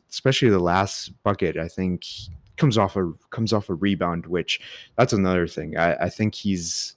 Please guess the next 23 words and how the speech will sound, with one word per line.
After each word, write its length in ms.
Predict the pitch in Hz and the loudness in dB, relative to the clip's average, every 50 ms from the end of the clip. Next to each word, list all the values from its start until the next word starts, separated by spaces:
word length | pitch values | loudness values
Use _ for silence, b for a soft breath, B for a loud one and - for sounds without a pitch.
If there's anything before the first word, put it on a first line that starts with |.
| _ _ _ _ _ - | _ _ _ _ _ 0
really 260 | - 104 110 107 107 98 | 4 6 6 6 6 4
worked 420 | 82 90 87 82 92 - - - | 2 0 0 0 0 -2 -2 -6
on, 160 | 85 85 - - - - - - | -6 -6 -6 -8 -14 -16 -8 -4
worked 280 | 98 87 85 - - | -4 -4 -4 -4 -2
out. 280 | 90 87 90 92 - - _ | 0 0 0 0 -2 -6 _
He 160 | - - 101 | -8 -6 -6
seems, 600 | - - - 101 98 95 92 90 - - - - _ _ _ _ - | -6 -4 -2 -2 0 0 -2 -2 -4 -6 -8 -8 _ _ _ _ -8
I 40 | - | -6
don't 120 | 139 123 | -2 0
know, 260 | 110 95 85 80 76 _ _ | 0 0 0 -2 -6 _ _
does 140 | - 110 101 | 0 2 4
he 80 | 113 117 | 4 2
seem 220 | 113 - 123 123 | 4 2 2 4
more 140 | 123 120 113 | 4 2 2
cut 200 | - - 101 - | 2 2 0 0
to 100 | - 107 | 2 4
you? 120 | 104 107 95 | 4 6 6
It 360 | 80 82 - 82 95 90 92 | 4 2 0 0 -2 -2 -2
seems 360 | - - 98 98 92 87 85 | -6 -4 -2 -2 -4 -4 -8
more 100 | 95 92 | -12 -12
cut 200 | - - 85 - | -8 -8 -8 -8
to 100 | - - | -6 -6
me. 220 | 85 87 85 82 | -4 -4 -4 -4